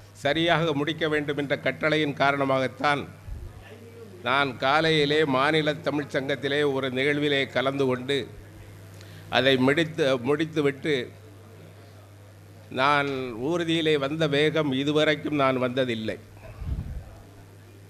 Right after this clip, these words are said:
என்ன ஆக ஆனாலும் சரிதான், அந்த கட்டளைக்கு உரிய நேரத்திலே அந்த இடத்திற்கு போய் சேர்ந்து விட வேண்டும் என்று தலைக்கு வைத்துக் கொள்வோமே ஹெல்மெட்டு,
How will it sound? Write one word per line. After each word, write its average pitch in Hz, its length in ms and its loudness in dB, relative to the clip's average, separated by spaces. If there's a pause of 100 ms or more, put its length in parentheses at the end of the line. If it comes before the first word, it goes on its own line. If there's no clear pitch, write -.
(440)
என்ன 151 160 4 (220)
ஆக 147 120 6 (140)
ஆனாலும் 156 420 4
சரிதான், 131 400 2 (920)
அந்த 127 140 -2 (120)
கட்டளைக்கு 151 500 0
உரிய 156 160 2 (120)
நேரத்திலே 160 460 4 (100)
அந்த 139 200 2
இடத்திற்கு 143 380 0 (100)
போய் 143 240 2
சேர்ந்து 151 340 2
விட 139 220 2
வேண்டும் 127 320 -2
என்று 139 220 0 (2250)
தலைக்கு 160 460 0
வைத்துக் 156 300 -2
கொள்வோமே 147 360 2 (100)
ஹெல்மெட்டு, 143 460 -2